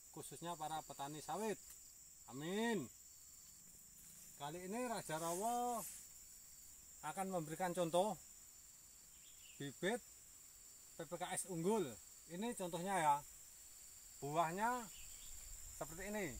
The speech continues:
keliling sampai sepuluh janjang satu pokok, ya. Ini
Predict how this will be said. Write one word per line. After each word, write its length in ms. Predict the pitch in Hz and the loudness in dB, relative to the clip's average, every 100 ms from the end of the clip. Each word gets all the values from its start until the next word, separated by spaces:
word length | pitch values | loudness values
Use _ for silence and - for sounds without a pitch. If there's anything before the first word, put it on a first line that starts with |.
| - | -4
keliling 560 | 147 180 185 196 240 185 | 0 2 4 6 6 6
sampai 240 | 156 175 | 0 0
sepuluh 240 | 165 165 160 | -4 -4 4
janjang 400 | 139 131 190 185 | 4 6 2 2
satu 240 | 160 156 | -2 0
pokok, 320 | 160 160 202 | 2 4 6
ya. 160 | 160 147 147 - - - - - - - - - | 8 8 6 -6 -8 -8 -8 -8 -10 -10 -12 2
Ini 640 | 170 190 240 269 269 262 | 4 6 8 8 6 4